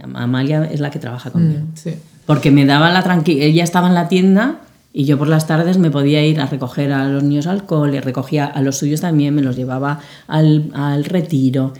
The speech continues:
Speaker 1: y estaba con Jaime para yo estar un poco más tranquila porque estaba tan ansiosa y, y la psiquiatra me decía que no podía dejar de trabajar porque yo con mi carácter, si dejas de trabajar, dice, es que entras profunda depresión y ya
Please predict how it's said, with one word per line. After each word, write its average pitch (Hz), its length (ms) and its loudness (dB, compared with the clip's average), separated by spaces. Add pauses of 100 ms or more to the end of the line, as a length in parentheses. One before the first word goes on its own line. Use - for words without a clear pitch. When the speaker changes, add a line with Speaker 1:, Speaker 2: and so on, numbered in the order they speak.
Speaker 1:
y 139 100 -4
estaba 139 280 0
con 151 140 0
Jaime 135 640 2 (400)
para 135 180 2
yo 135 160 4
estar 165 320 0
un 156 160 2
poco 156 160 -2
más 147 160 2
tranquila 143 540 -2
porque 120 400 -8 (320)
estaba 135 320 -6
tan 139 240 4
ansiosa 175 760 -2 (880)
y, 139 420 6
y 139 80 2
la 127 120 2
psiquiatra 139 380 -2
me 151 100 4
decía 160 260 0
que 165 80 2
no 131 100 4
podía 127 220 2
dejar 120 220 -4
de 113 100 -8
trabajar 220 400 -4
porque 123 200 -6
yo 117 120 -6
con 127 100 0
mi 127 80 2
carácter, 123 440 -4
si 123 120 -4
dejas 117 240 -6
de 180 100 -4
trabajar, 151 400 -4
dice, 151 220 -4
es 123 100 -4
que 139 100 -6
entras 156 340 -4
profunda 151 580 -2
depresión 202 720 -2
y 139 180 -4
ya 139 400 -6